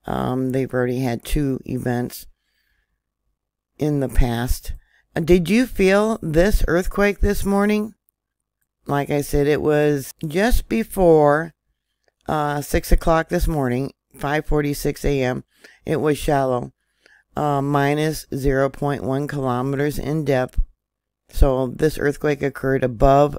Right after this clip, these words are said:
sea level. All earthquakes are measured from sea level. A lot of people don't realize that. So it was above sea level,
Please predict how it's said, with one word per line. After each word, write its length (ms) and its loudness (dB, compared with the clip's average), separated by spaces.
sea 300 -2
level. 460 -2
All 220 0
earthquakes 720 -4
are 200 2
measured 540 0
from 280 0
sea 300 0
level. 560 0
A 80 0
lot 220 0
of 100 -6
people 320 0
don't 240 0
realize 520 -2
that. 220 -6
So 560 2
it 180 0
was 240 4
above 520 0
sea 300 2
level, 500 2